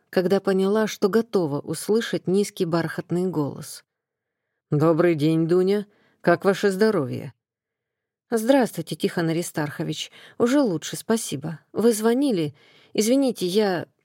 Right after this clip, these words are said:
действительно неважно себя чувствовала». Она не знала, поверит он или нет. Хотелось,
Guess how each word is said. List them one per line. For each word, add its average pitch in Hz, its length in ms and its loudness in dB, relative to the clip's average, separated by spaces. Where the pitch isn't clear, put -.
действительно 208 640 0
неважно 175 460 0
себя 165 260 -4
чувствовала». 135 760 -8
Она 214 180 2
не 262 160 0
знала, 160 400 -2
поверит 196 500 0
он 147 220 -2
или 185 220 -2
нет. 151 400 -8
Хотелось, 220 640 0